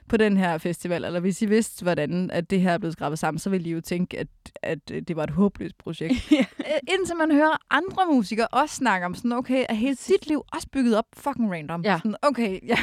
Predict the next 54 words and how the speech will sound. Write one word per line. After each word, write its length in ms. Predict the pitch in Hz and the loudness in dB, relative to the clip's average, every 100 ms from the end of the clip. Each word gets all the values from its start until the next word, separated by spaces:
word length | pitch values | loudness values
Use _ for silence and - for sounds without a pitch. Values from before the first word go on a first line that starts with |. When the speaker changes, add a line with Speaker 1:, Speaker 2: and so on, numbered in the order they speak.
| - | 0
Speaker 1:
men 160 | 294 254 | 2 4
altså, 220 | 240 214 - | 4 4 2
så, 320 | 208 - 262 254 | 2 4 6 6
Speaker 2:
<laughs> 120 | - - | 2 2
Speaker 1:
så, 60 | 311 294 - | 2 2 -4
så 220 | 233 - | -6 -2
er 240 | 277 - 269 | 0 2 2
det 100 | 339 | 2
jo 60 | 294 | 0
bare, 340 | 214 185 180 | 0 0 -2
så 140 | - 294 | -2 -2
er 40 | |
det 100 | 285 | 0
bare, 180 | 269 285 | 0 0
fordi 180 | 254 240 | -2 -2
vi 100 | 214 | -2
bare 220 | 220 233 | -2 -2
viser 180 | 214 202 | -2 -2
forsider 460 | 196 214 - 180 | -2 -4 -4 -10
til 140 | - 170 | -8 -6
hinanden." 300 | 165 165 170 | -6 -4 -2
Speaker 2:
Ja. 120 | 175 | -2
Speaker 1:
Sådan. 200 | 180 170 - - - - _ _ _ | -4 -8 -12 -20 -20 -20 _ _ _
Speaker 2:
Og 60 | 170 | -8
det 60 | |
er 40 | 170 | -6
sådan, 220 | - 165 | -4 -6
det 80 | 180 | -4
er. 100 | 160 - _ 208 | -6 -10 _ -4
Speaker 1:
Ja, 60 | 277 | -2
det 100 | 508 - | -2 -6
er 60 | |
det 140 | - 254 | -6 -4
jo. 140 | 202 208 | -4 -6
Sådan, 200 | - 220 | -4 -4
det 40 | 233 | -4
er 20 | |
bare 260 | 226 - - _ - | -8 -12 -16 _ -6
fucking 260 | - 220 | 0 2
weird. 200 | 196 185 - _ _ | 2 -2 -8 _ _
Sådan, 160 | - 214 | 0 6
Speaker 2:
Det 40 | 180 | 6
er 40 | |
det. 140 | 180 226 - | 4 0 -6
Speaker 1:
fucking 200 | - 254 | -8 -6
weird. 160 | 165 160 | -6 -4
Speaker 2:
Ja. 140 | 127 - - _ _ _ | -4 -4 -8 _ _ _
Det 60 | 202 | -8
er 40 | |
en 160 | 185 202 | -4 2
vild 180 | 277 226 | 2 4
branche, 520 | 208 170 180 208 196 - - | 2 4 2 0 -2 -6 -8
altså 360 | - 180 202 185 - _ _ - | -6 -4 -6 -10 -12 _ _ -8
generelt, 460 | 92 90 - - | -6 -4 -6 -10